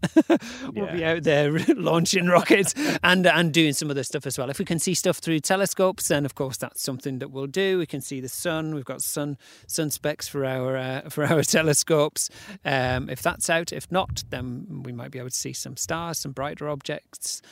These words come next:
Speaker 1: um, and, uh, and certainly we'll do some other activities as well, look at the rocks and things. Yeah, for sure.
Speaker 2: Well,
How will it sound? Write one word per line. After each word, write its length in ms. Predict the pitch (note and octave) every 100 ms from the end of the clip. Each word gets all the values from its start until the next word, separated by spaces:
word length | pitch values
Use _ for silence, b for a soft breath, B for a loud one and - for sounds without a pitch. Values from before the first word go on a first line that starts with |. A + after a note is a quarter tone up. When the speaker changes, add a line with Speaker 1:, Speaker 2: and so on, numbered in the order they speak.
| B B
Speaker 1:
um, 460 | C3+ A#2 A#2 A#2 C3 -
and, 420 | B2+ A#2+ B2 A#2+
uh, 260 | B2 A#2+ C3
and 160 | B2+
certainly 300 | - C#3 B2+
we'll 140 | B2 B2
do 120 | B2+
some 140 | - C3
other 140 | B2+
activities 500 | B2 - C3 B2 A#2+
as 80 | B2
well, 180 | B2 A#2+
look 200 | B2+ B2
at 60 | -
the 60 |
rocks 380 | B2+ B2+ - -
and 160 | C3 B2+
things. 480 | C3 C3 B2+ - - _ _
Yeah, 160 | B2+ - _ _
for 100 | -
sure. 200 | - - - B B B B
Speaker 2:
Well, 340 | B2 B2 A#2